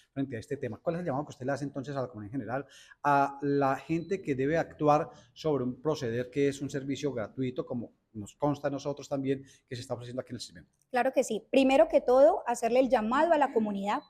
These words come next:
Speaker 2: que la comunidad se entere que la calificación del sisben no la otorga el municipio. La calificación del sisbén la otorga el Departamento Nacional de Planeación. Nosotros como municipio somos el canal directo de ellos.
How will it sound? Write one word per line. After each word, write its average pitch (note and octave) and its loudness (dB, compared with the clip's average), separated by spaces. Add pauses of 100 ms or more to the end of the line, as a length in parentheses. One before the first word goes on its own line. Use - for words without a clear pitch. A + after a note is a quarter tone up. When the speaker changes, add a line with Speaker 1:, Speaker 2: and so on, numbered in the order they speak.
Speaker 2:
que A3+ 0
la G3 -2
comunidad G#3 -6
se D#4+ -2
entere D4+ 6 (220)
que A#3+ 4
la A3 4
calificación G#3 -4
del B3+ 0
sisben A3+ 2
no A3 2
la A3+ 4
otorga B3+ 2
el A#3 2
municipio. F#3+ -6 (240)
La G#3+ -8
calificación G#3+ -2
del B3+ 2
sisbén A#3+ -2
la C4 2
otorga G#3+ -2
el A#3 0
Departamento G#3+ -4
Nacional G#3 -6
de G#3+ -4
Planeación. G3 -4 (240)
Nosotros A3+ -2
como C#4 4
municipio A#3 0
somos A#3+ -2
el A#3+ -2
canal G#3 -2
directo A#3+ 0
de G#3+ 4
ellos. F#3+ 6